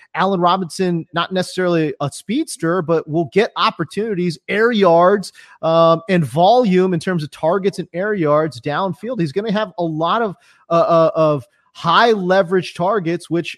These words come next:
again, in fantasy you love. He's going to see targets in the red zone. Um, they love throwing it in the red zone as well. So, yeah, man, I am all in on Allen Robinson. If you are basing,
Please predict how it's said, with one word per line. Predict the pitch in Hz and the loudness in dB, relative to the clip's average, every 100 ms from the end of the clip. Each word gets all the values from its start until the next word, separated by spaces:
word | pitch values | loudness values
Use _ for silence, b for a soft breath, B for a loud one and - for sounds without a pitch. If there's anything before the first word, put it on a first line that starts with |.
| - | -10
again, | 151 208 240 160 | -8 -4 -4 -4
in | 170 | -6
fantasy | - 175 196 190 202 | -6 -6 -4 -6 -8
you | 220 | -10
love. | 196 247 202 | -8 -6 -6
He's | - 226 175 | -6 -8 -8
going | _ 151 220 | _ -4 -4
to | 262 254 | -6 -10
see | - 202 | -8 -10
targets | - 170 160 156 147 | -4 -2 -2 -4 -6
in | |
the | 135 | -8
red | 113 117 110 | -8 -10 -8
zone. | 127 135 196 196 b b b | -6 -4 -6 -8 b b b
Um, | 139 151 139 | -4 -2 0
they | 180 | 0
love | 175 143 160 220 - | 0 2 4 4 0
throwing | 214 196 165 147 | -2 0 0 0
it | 139 - | -4 -6
in | 139 | -8
the | 123 | -6
red | 127 127 | -6 -6
zone | 117 123 120 | -6 -10 -10
as | 113 117 110 | -12 -14 -14
well. | 107 113 165 190 b b | -10 -4 -4 -4 b b
So, | - 190 | -6 -2
yeah, | 175 160 311 262 | 0 2 0 0
man, | 180 214 220 - - | -2 -2 -2 -6 -6
I | 214 320 | 0 2
am | 311 208 165 _ | 2 0 0 _
all | 160 190 233 165 - | 2 4 4 2 -4
in | 165 190 | -4 -2
on | 147 135 135 | -4 -8 -8
Allen | 143 156 139 | -6 -4 -4
Robinson. | 135 139 131 120 123 104 - | -2 -2 -4 -10 -14 -14 -6
If | 170 165 | -6 -2
you | 214 339 | -2 -2
are | 277 | -4
basing, | - 180 196 202 190 175 | -2 -2 -2 -4 -4 -4